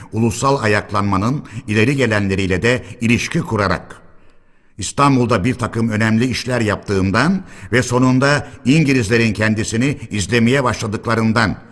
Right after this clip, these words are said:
Mustafa Kemal Paşa'dan aldığı çağrı yazılarında artık İstanbul'dan çok Anadolu'da görev yapabileceğinin bildirilmesi üzerine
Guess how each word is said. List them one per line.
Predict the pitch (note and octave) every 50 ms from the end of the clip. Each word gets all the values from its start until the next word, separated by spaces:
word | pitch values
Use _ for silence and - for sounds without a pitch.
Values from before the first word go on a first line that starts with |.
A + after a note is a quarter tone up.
| - - - -
Mustafa | - A2 - - B2 G#2 B2 B2+
Kemal | - - A#2 A#2 C3+ D3+ C3
Paşa'dan | - A#2 A2 B2+ A#2+ F#2+ A2 G#2
aldığı | G#2+ G#2 G2 F#2 D#2 G2 F#2+ F2
çağrı | - - A2 G#2 G#2 G#2 B2+ D#3
yazılarında | D3 B2 G2+ F2 G#2 F#2+ E2+ D#2+ D#2 D2 D2 A2 B2+ C#3+ - - - - - - -
artık | - A#2 A#2 - C3 B2 -
İstanbul'dan | A2+ G#2+ - - C3 C3 C3 B2+ A#2+ A#2+ A#2+ B2+ A#2+ A#2
çok | A2 - C#3 D#3 E3 - - - - -
Anadolu'da | - G#2 A#2 B2 B2 G#2+ A#2+ A#2 A#2+ A#2 D3 D3+
görev | B2+ G#2 A2+ A2+ A#2 A2
yapabileceğinin | G2+ G#2+ F#2 G#2+ G#2 F2 G2+ G2+ G2 E2 G#2+ G#2 G2 G2+ G2 F2+
bildirilmesi | F#2 G2 F#2 F2 G#2 G#2 G2 F#2+ G2+ G2+ F#2+ - B2+ A#2+ E2+
üzerine | F2+ F#2 F2 - E2 D2+ D2 C#2+ E2 B2 D#3+ -